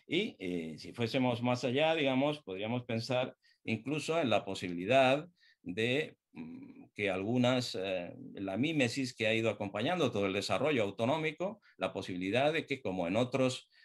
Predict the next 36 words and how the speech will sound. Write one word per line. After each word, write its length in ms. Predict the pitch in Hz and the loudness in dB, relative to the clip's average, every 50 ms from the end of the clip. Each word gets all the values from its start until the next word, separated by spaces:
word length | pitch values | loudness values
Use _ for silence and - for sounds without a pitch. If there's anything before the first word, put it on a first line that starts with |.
| _ _ _ - | _ _ _ -6
eh, 480 | - 107 107 104 101 98 98 95 95 95 | -2 0 0 0 0 0 0 -2 -2 -2
modelos, 560 | 98 98 101 104 113 127 147 151 139 131 123 | -2 -2 0 2 2 2 4 4 2 2 2
digamos, 380 | 120 110 117 117 120 123 120 120 | 0 0 0 0 0 -2 -2 -2
comparados, 680 | - 113 101 - 110 113 139 156 156 151 156 160 135 | -4 -6 -4 0 0 2 4 4 2 2 0 0 -2
más 240 | 117 104 101 104 - | -2 -2 -2 -4 -4
o 80 | 113 104 | -4 -4
menos, 440 | 107 107 110 107 107 104 101 - - | -2 -2 -2 0 -2 -2 -4 -4 -6
eh, 200 | 95 95 101 92 | -6 -4 -4 -4
relevantes, 680 | 101 104 104 101 104 123 143 151 170 170 175 185 185 185 | -4 -2 0 0 2 2 2 2 0 -2 -4 -4 -4 -4
pero 180 | - 101 95 | -4 -4 -4
en 80 | 98 104 | -4 -4
fin, 220 | - 139 120 87 | -4 -4 -4 -2
aquí 400 | 90 95 - - 127 123 113 - _ _ _ _ _ - | -4 -6 -6 -4 -4 -4 -6 -6 _ _ _ _ _ -8
lo 140 | - 101 98 | -4 -2 0
de 160 | 95 98 95 | 0 -2 -2
comprar, 640 | - 104 101 101 - - 127 135 135 143 139 - - | -2 -4 -2 -2 0 4 4 6 6 6 4 2 -2
eh, 260 | - - 113 117 113 | -10 -14 -14 -14 -14
se, 360 | 117 - - - 107 107 95 - | -14 -12 -8 -4 -4 -4 -4 -6
se 260 | - - _ - 101 | -10 -14 _ -6 -6
emplea 520 | 95 95 - - 135 139 127 110 107 - 104 | -6 -6 -4 -2 0 2 2 2 0 -2 -2
realmente 500 | 107 113 120 117 120 127 135 131 - 110 | 0 0 0 2 2 0 -2 -2 -4 -6
en 100 | 104 95 | -8 -6
sentido 360 | 107 98 98 131 123 123 120 | -8 -8 -6 -4 -2 -2 -2
literal, 400 | 117 113 107 - 107 120 127 110 | -2 -4 -4 0 0 0 0 0
más 200 | 104 117 131 - | 0 -2 -2 -2
que 140 | - 110 - | -4 -6 -4
comparar, 580 | - 98 90 90 101 107 135 156 156 170 180 | -4 -4 -4 -2 0 2 2 2 2 2 0
pues 140 | - 107 101 | -2 -4 -4
entonces 220 | 104 98 123 120 | -4 -4 -6 -4
podríamos 380 | - 113 107 120 117 110 104 - | -4 -2 -2 0 0 -2 -2 -4
ir 100 | 139 117 | -4 -4
a 80 | 104 101 | -4 -4
cualquier 300 | - 92 87 - 131 120 | -6 -8 -6 -4 -2 0
modelo 380 | 117 120 120 131 135 135 123 | 0 2 2 2 2 0 -2
que 120 | 123 101 92 | -2 -4 -4
nos, 240 | 95 92 - - | -4 -6 -6 -10